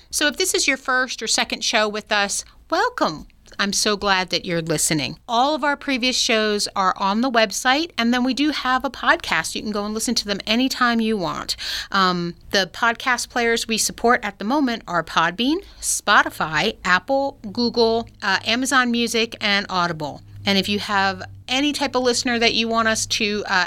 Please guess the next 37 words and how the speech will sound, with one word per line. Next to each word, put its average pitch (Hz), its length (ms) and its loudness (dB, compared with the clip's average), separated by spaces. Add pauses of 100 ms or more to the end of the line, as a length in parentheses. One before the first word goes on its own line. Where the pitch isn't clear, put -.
add 240 260 2
the 233 60 -8
podcast 220 520 -2
to, 214 280 0
we're 185 280 -6
more 196 260 2
than 190 160 -2
willing 175 260 -2
to 170 100 -6
give 160 100 -6
it 156 80 -10
a - 60 -12
try. - 340 -6 (140)
So - 200 0
this 349 240 2
week, 240 340 -2 (300)
we're 240 220 0
gonna 240 160 2
talk 208 320 0
about 185 560 0 (320)
networking, 254 640 -2 (160)
going 254 320 4
to 302 160 -4
events, 247 640 0 (280)
and, 202 460 0 (120)
um, 180 220 2
helping 220 520 0
to - 120 0
promote 190 380 2
your 180 100 -4
business. - 600 -4
And 233 180 2
networking 262 600 -2
is 233 300 2
a 208 80 -6
marketing 185 580 0
tactic. - 640 -4